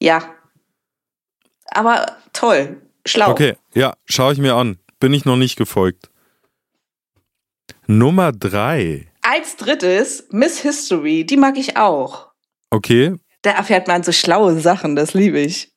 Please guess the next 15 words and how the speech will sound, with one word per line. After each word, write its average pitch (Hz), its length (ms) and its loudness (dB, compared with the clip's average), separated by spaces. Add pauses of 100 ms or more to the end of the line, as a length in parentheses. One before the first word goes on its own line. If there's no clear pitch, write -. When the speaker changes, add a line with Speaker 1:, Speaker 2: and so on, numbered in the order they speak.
(920)
Speaker 2:
Ah, 175 300 0
ey, 165 280 2
ich 143 280 -2
hab 180 220 -2
da 139 140 2
eine 139 180 0
ganz 151 340 -2
ähnliche, 117 920 2 (120)
glaub 113 360 2
ich. 98 340 -2 (460)
Ähm, 123 340 0 (160)
macht 139 300 0
die 123 100 2
auch 131 200 2
so 151 520 2